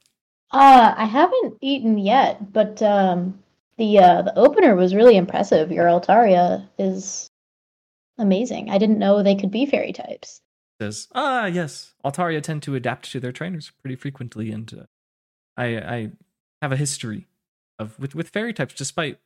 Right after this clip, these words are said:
Speaker 2: being a dragon type trainer myself." She, do you have any Pokemon with you at the moment?
Speaker 1: Um, probably Cabbage and Key Lime are out.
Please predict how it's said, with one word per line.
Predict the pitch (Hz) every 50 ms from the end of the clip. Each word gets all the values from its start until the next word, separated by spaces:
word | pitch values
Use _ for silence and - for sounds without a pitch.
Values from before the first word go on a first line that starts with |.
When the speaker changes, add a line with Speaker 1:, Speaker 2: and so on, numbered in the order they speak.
| _ _ _ _ _ _ -
Speaker 2:
being | 127 123
a | 123
dragon | 117 123 110 107 113 110 110
type | 107 117 113 -
trainer | - 113 104 107 113 113 _ _ _ _ _ _ -
myself." | 104 185 - _ _ _ _ _ _ _
She, | - - 127 120 117 117 113 110 110 110 -
do | 113 131 131
you | 156 196 202
have | 180 143 117 107 101 98 120 123 - - -
any | 110 120 117
Pokemon | - 131 120 - 110 107 104
with | 113 - -
you | -
at | - -
the | - -
moment? | - - - - _ _ _ _ _ _ _ _ _ _ _ _ _ _ _ _ _ _ _ _ _ _
Speaker 1:
Um, | 240 233 226 220 220 214 208 202 196 196
probably | - 254 262 269 247 233
Cabbage | - 220 202 202 202 202 196 202
and | 202 196 196 196
Key | 196 196 190
Lime | 190 190 190 196 196
are | 196 214
out. | 220 220 226 233 233